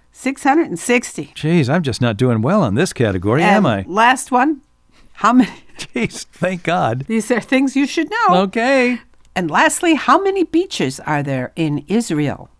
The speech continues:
Speaker 2: Israel's got a great tourist industry, so I would say there's probably maybe fifty.
Speaker 1: Really?
Speaker 2: Yeah.
Speaker 1: No,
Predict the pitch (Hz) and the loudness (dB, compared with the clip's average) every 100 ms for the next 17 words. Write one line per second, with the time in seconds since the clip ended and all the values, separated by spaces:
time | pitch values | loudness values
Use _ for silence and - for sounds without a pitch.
0 | _ _ _ _ - 247 349 285 - 156 | _ _ _ _ -2 0 0 0 0 0
1 | 127 104 170 214 - 240 135 - 107 82 | 0 0 -2 0 -2 0 0 0 -2 -2
2 | - - 80 143 143 208 311 247 - 190 | -4 -6 -4 -4 0 0 2 0 0 0
3 | 151 113 - 151 196 139 120 107 175 - | 0 -2 -2 -2 0 2 0 -2 -8 -12
4 | - 139 139 - 95 117 - 247 302 - | -4 -2 -2 -6 -6 -6 -2 0 0 -2
5 | _ - 190 214 262 339 _ 147 135 73 | _ -6 -4 0 -2 -4 _ -2 -2 -4
6 | - - 143 | -12 -12 -12